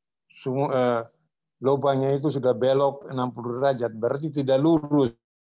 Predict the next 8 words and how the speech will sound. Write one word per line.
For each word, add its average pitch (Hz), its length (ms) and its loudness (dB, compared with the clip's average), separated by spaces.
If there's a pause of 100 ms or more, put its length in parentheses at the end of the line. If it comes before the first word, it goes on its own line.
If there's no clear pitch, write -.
(180)
kan? 135 400 -2 (880)
Sekarang 165 480 0
kalau 160 160 2
Anda 160 320 0
punya 156 400 -2
string, 165 800 0 (640)
masuk 156 640 -2
sampai 156 560 -2